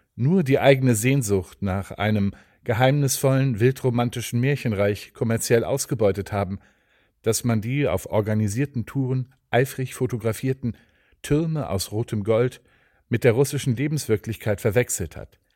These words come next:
Die schön bemalten Fassaden und prachtvollen Kathedralen, die luxuriösen Lebensmittelgeschäfte im ehemaligen Fürstenpalais, die sauberen Straßen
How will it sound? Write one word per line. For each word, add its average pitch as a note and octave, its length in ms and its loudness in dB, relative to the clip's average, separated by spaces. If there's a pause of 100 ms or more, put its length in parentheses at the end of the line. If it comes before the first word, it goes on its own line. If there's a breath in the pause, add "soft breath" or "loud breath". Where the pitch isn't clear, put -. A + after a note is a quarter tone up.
(520)
Die A#2+ 80 0
schön G3 240 4
bemalten B2+ 420 4
Fassaden A2+ 640 0
und F#2 100 -4
prachtvollen A2+ 500 -2
Kathedralen, G#2+ 760 -2 (600 soft breath)
die B2 60 -2
luxuriösen D3+ 800 2
Lebensmittelgeschäfte A2 1040 0
im G2+ 140 0
ehemaligen G#2+ 500 0
Fürstenpalais, G#2+ 800 -2 (680 soft breath)
die G#2 60 -4
sauberen A2 400 4
Straßen G2+ 720 -4